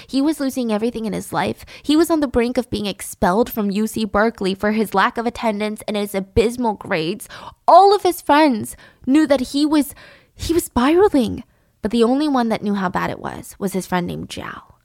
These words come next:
He knew about the secret recordings, the edited I love you audios, he knew it all.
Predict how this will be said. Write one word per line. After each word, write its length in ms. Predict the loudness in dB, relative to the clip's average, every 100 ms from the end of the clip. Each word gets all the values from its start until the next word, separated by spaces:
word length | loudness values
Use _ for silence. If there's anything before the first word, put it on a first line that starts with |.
| _ _ _ _ _
He 140 | 0
knew 100 | 0
about 220 | 2 0 -2
the 60 |
secret 320 | -8 -4 -4
recordings, 640 | -4 -2 0 2 0 -2 -2
the 160 | -4 -2
edited 360 | -2 0 0 0
I 180 | 0
love 240 | 0 0 0
you 100 | -2
audios, 440 | -2 -2 -6 -6
he 80 | -6
knew 180 | -4 -4
it 80 | -4
all. 260 | -6 -8